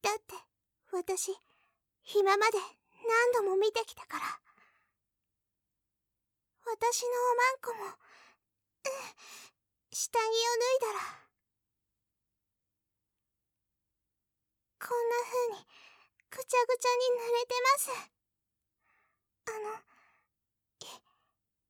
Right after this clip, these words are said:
入れてもいいですか？あ、あり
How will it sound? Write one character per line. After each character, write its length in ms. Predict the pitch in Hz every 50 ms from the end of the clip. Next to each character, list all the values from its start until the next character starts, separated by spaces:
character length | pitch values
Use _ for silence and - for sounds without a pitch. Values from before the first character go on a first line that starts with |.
| _
入 220 | _ - - 523 480
れ 160 | 480 494 494
て 100 | - 523 539 539 523 480
も 80 | 508
い 880 | 571 _ _ _ _ _ _ _ _ _ _ _ _ _ _ - 587 554 554 554
い 20 | 539 587 587
で 40 | 605
す 100 | - -
か？ 100 | - 480 466 480 508 640 719 - - - _ _ _ _ _ _ _ _ _ _ _ _ _ _ _ _ _ _ _ _ _ _ _
あ、 60 | -
あ 1000 | 508 508 - _ _ _ _ _ _ _ _ _ _ _ _ _ _ - 571 554
り 60 | 539